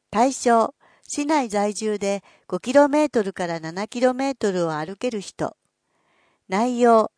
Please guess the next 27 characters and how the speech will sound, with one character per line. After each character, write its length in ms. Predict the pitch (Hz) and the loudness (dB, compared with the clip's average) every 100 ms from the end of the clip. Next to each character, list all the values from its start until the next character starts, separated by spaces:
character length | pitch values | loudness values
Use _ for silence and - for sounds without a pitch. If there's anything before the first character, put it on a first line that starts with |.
| _ | _
一、 460 | 185 180 - 233 - _ _ _ _ 202 | -20 -14 -8 -8 -8 _ _ _ _ 4
ウ 180 | 233 | 6
ォ 40 | 294 | 6
ー 40 | |
キ 180 | 285 294 | 2 -6
ン 40 | |
グ 120 | 285 277 | -4 -2
教 260 | 285 269 | 2 2
室 360 | 247 - 165 - | 2 -6 -10 -8
約 300 | - 214 - | -6 -8 -8
三 280 | 175 175 214 | -10 -8 -8
十 180 | 233 240 | -8 -8
分。 380 | - 175 156 - _ _ _ _ _ | -6 -6 -6 -10 _ _ _ _ _
靴 340 | - - 262 | -20 -12 -8
の 100 | 262 | -2
履 160 | 269 220 | -2 -4
き 140 | - - | -10 -6
方、 360 | 226 - 165 | -6 -4 -4
歩 200 | 156 208 | -4 -8
き 120 | - | -14
方、 400 | - 214 - 156 - | -8 -8 -4 -8 -6
準 160 | 190 214 | -8 -6
備 160 | 247 | -6
体 220 | - 262 | -2 -2
操 240 | 254 208 180 | -2 -4 -4
な 140 | 175 | -4
ど。 200 | - 80 | -6 -6